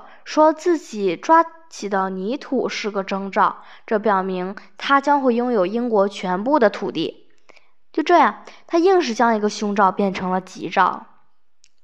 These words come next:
战争开始了，为了保护家园，英国人和敌人进行了激烈的战斗。他们不愿自己的国家为这些人夺走，本来他们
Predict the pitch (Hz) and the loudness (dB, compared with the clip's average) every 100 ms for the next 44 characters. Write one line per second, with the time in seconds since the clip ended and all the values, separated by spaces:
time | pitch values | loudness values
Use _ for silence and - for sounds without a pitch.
0 | - - - - - - - - - - | -20 -20 -20 -20 -20 -20 -20 -20 -20 -6
1 | 302 285 269 294 320 349 - 220 196 202 | -2 0 0 2 4 4 2 -4 -2 -4
2 | - - - 226 202 202 - 190 208 196 | -8 -18 -4 0 2 2 0 -2 -6 -4
3 | 240 240 254 220 190 190 220 - - - | 2 4 4 2 0 -2 -4 -14 -20 -16
4 | 269 302 302 277 269 262 226 208 202 202 | -6 -2 0 0 0 -4 -2 -2 -2 -4
5 | 220 202 202 196 196 262 302 285 196 208 | -8 -6 -6 -6 -2 0 2 2 0 0
6 | 190 185 180 - - - - - 370 349 | 0 2 0 -2 -16 -20 -20 -4 2 2
7 | - 202 196 254 339 302 233 247 208 202 | 2 -6 -4 0 2 0 -2 -6 -6 -8
8 | 196 196 196 220 220 220 208 208 214 220 | -4 -4 -2 0 0 0 -4 -4 -6 -4
9 | 208 202 202 214 - - - - - 202 | -4 -4 -6 -8 -14 -20 -20 -14 -6 -4
10 | 202 202 - - - - - 214 202 208 | -4 -6 -8 -18 -20 -20 -10 -4 -2 -2
11 | 240 294 311 | -2 -4 -2